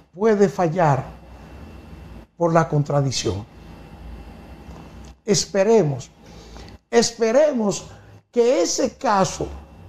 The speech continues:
sea analizado en base a derecho, en base al derecho que le asiste según la Constitución de la República a cada dominicano.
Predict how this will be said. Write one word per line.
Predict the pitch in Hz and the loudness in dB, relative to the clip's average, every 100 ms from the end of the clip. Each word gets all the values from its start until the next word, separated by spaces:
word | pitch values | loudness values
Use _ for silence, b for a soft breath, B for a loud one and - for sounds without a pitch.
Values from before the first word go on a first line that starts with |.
| - - _ | -20 -20 _
sea | - 220 240 262 - | -8 0 2 2 0
analizado | 196 196 185 185 156 226 240 262 254 - | -2 0 0 -2 0 2 2 2 0 0
en | 196 175 147 | 2 2 0
base | 185 180 - 196 | 0 0 0 0
a | 165 | 0
derecho, | 170 160 190 190 - 175 143 - - - - - - - - B B B _ | 0 2 4 2 0 -2 -2 -4 -14 -18 -20 -18 -18 -18 -18 B B B _
en | 233 226 190 | 2 2 2
base | 214 - 226 | 2 2 2
al | 208 175 | 2 2
derecho | 196 196 233 330 - 320 - B B - | 2 4 4 2 2 -4 -4 B B -2
que | 233 | 0
le | 226 196 | 2 0
asiste | 170 - 294 - 233 180 | -2 0 2 2 -2 -2
según | - 185 233 277 | 0 0 2 4
la | 262 | 2
Constitución | - 208 170 202 156 190 151 254 294 | 2 0 2 0 0 -2 2 0 2
de | 233 | 2
la | 220 | 4
República | 220 - 262 214 175 190 - - - | 2 2 0 0 2 2 2 -4 -12
a | - 185 | -2 0
cada | 226 233 233 | 2 2 2
dominicano. | 202 196 185 170 165 160 139 | 0 0 2 0 2 2 2